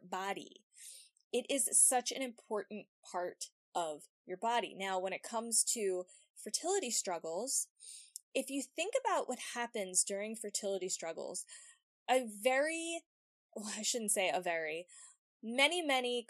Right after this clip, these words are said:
causes of infertility have to do with hormones, have to do with the release and proper release of hormones. And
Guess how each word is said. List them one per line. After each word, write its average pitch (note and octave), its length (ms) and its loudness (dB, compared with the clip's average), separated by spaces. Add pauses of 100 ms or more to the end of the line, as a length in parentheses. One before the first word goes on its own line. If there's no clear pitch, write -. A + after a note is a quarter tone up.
causes G#3 320 2
of G3 120 -2
infertility F#3 960 -2 (800)
have A#3+ 240 2
to - 100 0
do G3+ 180 0
with F3+ 140 2 (100)
hormones, - 640 -2
have G3 180 -6
to A#3+ 100 -4
do G#3 220 0
with F#3+ 200 -2
the F#3 200 -6
release F3+ 520 0
and E3 140 -12
proper F#3 420 -2
release E3 560 -4
of D#3+ 120 -8 (100)
hormones. - 640 2 (500)
And G3 520 0